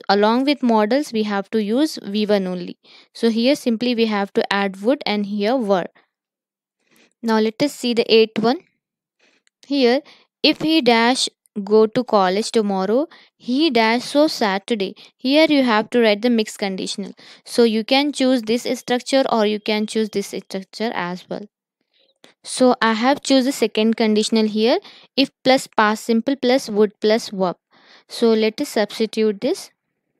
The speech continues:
If he had to go to college tomorrow, he would be so sad, because along with would we have to use V one. So no verb is here, so that's why we are taking be.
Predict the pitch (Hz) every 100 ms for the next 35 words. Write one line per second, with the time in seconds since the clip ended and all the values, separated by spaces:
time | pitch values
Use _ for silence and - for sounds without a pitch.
0 | _ _ _ _ _ _ _ _ _ _
1 | _ _ - 277 285 247 208 233 247 208
2 | 196 175 202 277 - _ - 285 294 214
3 | 214 214 233 254 - 196 190 220 - 220
4 | 190 185 185 226 339 - - _ 226 226
5 | 220 359 - - 190 180 254 233 269 -
6 | 247 220 233 202 175 190 - - 208 220
7 | 262 269 - 226 226 254 285 294 - 220
8 | 208 254 196 208 214 220 202 196 _ _
9 | - 226 202 240 311 208 214 208 175 -
10 | - - - - - 247 196 190 _ _
11 | - 220 233 269 240 240 254 247 240 254
12 | 294 247 208 202 - 233 214 208 208 208
13 | 220 220 277 269 208 202